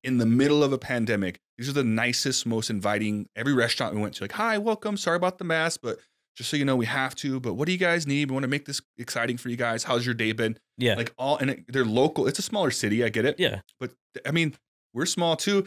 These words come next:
Speaker 1: So it always makes me wonder. I'm like, "Why?" When I go, that's one of the biggest thing that drives me crazy. My girl makes fun of me for it. If we go to anywhere, it could be Wendy's or Double Eagle,
Speaker 2: Mm-hmm.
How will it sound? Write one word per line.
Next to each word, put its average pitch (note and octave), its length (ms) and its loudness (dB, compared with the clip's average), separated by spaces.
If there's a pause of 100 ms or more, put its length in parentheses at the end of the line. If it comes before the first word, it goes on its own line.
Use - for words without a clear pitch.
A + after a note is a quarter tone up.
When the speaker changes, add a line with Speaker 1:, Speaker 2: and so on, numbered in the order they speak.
(140)
Speaker 1:
So F3 100 -2
it E3 40 4
always F#3+ 200 6
makes F#3+ 180 2
me F#3 60 4
wonder. C3+ 360 6
I'm B2 80 6
like, A#2+ 140 0
"Why?" C#3+ 300 -2
When A#2+ 160 0
I D3+ 80 4
go, B2 200 2
that's A#2+ 180 2
one A#2 440 0
of A2 200 -2
the A#2+ 220 2
biggest A2+ 440 -2
thing A2 180 -2
that G2 140 -2
drives G2+ 260 0
me F#2+ 80 -4
crazy. F#2+ 300 -4
My F#2+ 120 -2
girl G2 160 0
makes F#2+ 180 -4
fun G2 160 -8
of F#2+ 60 -6
me F#2+ 80 -6
for F#2+ 240 -8
it. - 100 -10 (420)
If G#2+ 140 -10
we C3 120 2
go E3 180 4
to D3+ 180 2
anywhere, A#2 320 4 (140)
it - 80 -20
could A2 100 -8
be G#2 140 0
Wendy's C3+ 680 2 (380)
or G2+ 100 -8
Double A2+ 380 0
Eagle, B2 420 2 (160)
Speaker 2:
Mm-hmm. G#2+ 220 0